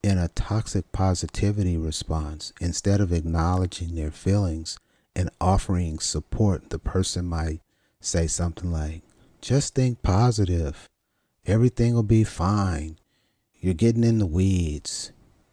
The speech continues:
This response disregards the person's genuine emotions, and it fails to provide them with the understanding and the empathy that's needed for that point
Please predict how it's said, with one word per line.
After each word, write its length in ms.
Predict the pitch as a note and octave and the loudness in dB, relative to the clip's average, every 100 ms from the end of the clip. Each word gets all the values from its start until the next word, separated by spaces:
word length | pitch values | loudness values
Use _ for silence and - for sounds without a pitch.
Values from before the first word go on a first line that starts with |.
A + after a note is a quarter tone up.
| _ _ | _ _
This 300 | F#2 G2+ - | 0 0 0
response 680 | G2+ F2 - F2+ F2 E2 - | -2 -2 0 0 0 -4 -8
disregards 1120 | E2+ F#2+ F2+ - F2+ E2 F2 F#2+ G2+ G#2+ - - | -4 -2 0 0 -2 2 2 2 0 -2 -10 -12
the 100 | - | -10
person's 580 | - G2 F2+ - D#2 D2+ | -2 0 0 -2 -6 -8
genuine 600 | C#2+ F#2 G#2 G#2+ G#2 G#2+ | -2 0 2 2 2 2
emotions, 720 | G#2+ F2+ D#2 - D#2+ D#2+ - - _ _ _ _ _ - | 0 0 -2 -4 -8 -8 -12 -14 _ _ _ _ _ 0
and 120 | F#2+ | 2
it 100 | F2+ | 2
fails 400 | - G#2 G#2+ - | 4 6 6 2
to 80 | G#2 | -4
provide 520 | - F2 F#2 G#2+ - | -2 0 2 2 0
them 160 | G2+ F2+ | -2 -2
with 160 | F2 | -4
the 120 | F2+ - | -4 -4
understanding 720 | F#2 F#2+ F#2+ - F#2 F#2 F#2+ - | -2 -2 -2 -4 -2 -2 -4 -4
and 200 | F#2+ F2 | -4 -4
the 80 | F2 - | -6 -2
empathy 520 | G#2 G#2+ G#2 - F2 | -2 0 -2 0 0
that's 380 | E2 D#2 - - | 2 0 -2 -4
needed 520 | F2 G2+ G#2 F2 E2 _ _ _ - | 0 0 0 0 -2 _ _ _ -16
for 240 | - F2+ | -4 0
that 480 | D#2+ D#2 F2 F#2+ F#2 - _ | 0 2 2 2 -2 -10 _
point 520 | - F#2 F2 C#2 - | -4 0 0 -4 -10